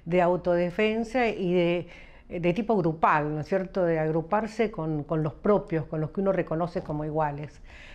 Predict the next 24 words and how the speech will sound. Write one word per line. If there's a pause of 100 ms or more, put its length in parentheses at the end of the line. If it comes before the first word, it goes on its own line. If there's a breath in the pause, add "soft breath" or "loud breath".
(120)
frente
a,
a
un
avance (300 loud breath)
en
los
lugares
de
veraneo,
en
los
clubs,
en
los
hoteles, (420 loud breath)
en
fin,
en
los
colegios
también,
por
supuesto.